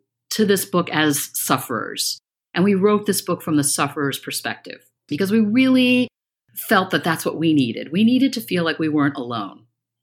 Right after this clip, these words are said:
in the struggle and that there was hope for some healing from the struggle. And so Mags and I really wanted to write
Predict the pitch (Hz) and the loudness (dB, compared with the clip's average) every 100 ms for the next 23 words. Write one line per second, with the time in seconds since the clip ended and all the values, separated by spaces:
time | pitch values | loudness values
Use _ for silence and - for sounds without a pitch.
0 | - 131 123 - 104 - - - - 165 | -2 0 0 -4 -4 -6 -14 -6 0 2
1 | 160 175 151 151 - 202 104 - - _ | 2 2 0 0 0 -2 -2 -8 -20 _
2 | - 147 - 139 143 214 143 - - _ | -8 -4 0 2 4 2 2 -2 -14 _
3 | _ _ - 123 107 - 113 104 107 110 | _ _ -8 -6 -4 -4 -4 -4 -8 -4
4 | 143 143 143 - 180 151 147 147 165 175 | 2 4 2 2 0 2 2 2 0 0
5 | 196 185 170 160 151 151 - 180 196 196 | -2 -2 0 2 2 0 -6 -4 -2 0
6 | 185 175 165 160 151 156 139 139 | 0 -2 -2 -4 -6 -2 0 -2